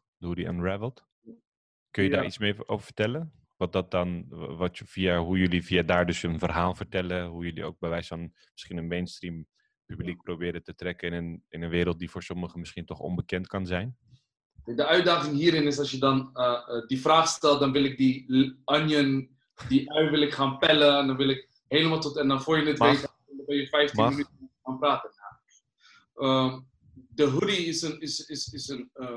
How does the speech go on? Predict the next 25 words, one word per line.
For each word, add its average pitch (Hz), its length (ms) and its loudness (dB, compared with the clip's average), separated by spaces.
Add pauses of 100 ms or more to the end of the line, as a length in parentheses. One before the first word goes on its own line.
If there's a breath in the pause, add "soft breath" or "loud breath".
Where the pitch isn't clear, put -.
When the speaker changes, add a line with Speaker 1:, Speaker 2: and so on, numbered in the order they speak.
(120)
Speaker 2:
eh, 120 340 -12 (1600)
m-, 127 380 -6 (240)
multimediaal 143 1200 2
kunstproject 147 1000 -4
waar 123 200 0
een 120 140 -10
tentoonstelling, 135 920 -4
eh, 131 100 -6 (300)
eh, 120 220 -10
onderdeel 135 360 -2
van 131 240 -10
is. 135 400 -14
Eh, 113 100 -14
eh, 107 640 -14 (100)
in, 113 400 -10 (960)
in 165 160 -2
het 160 200 -4
nieuwe 147 360 -2
instituut, 135 640 -4
gecureerd 135 720 0
door 131 280 2
Lou 139 160 -2
Stoppert, 139 760 -4
eh, 120 120 -6
eh, 117 380 -6